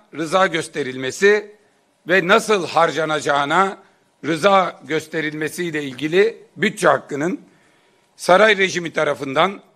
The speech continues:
ve onun atanmış bakanları tarafından meclisin işlevsizleştirilerek, önemsizleştirilerek, küçümsenerek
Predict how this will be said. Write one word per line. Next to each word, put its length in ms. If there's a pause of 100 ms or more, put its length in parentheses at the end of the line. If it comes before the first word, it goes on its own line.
ve 140
onun 340
atanmış 580
bakanları 520
tarafından 720 (680)
meclisin 800
işlevsizleştirilerek, 1600
önemsizleştirilerek, 1400 (460)
küçümsenerek 1120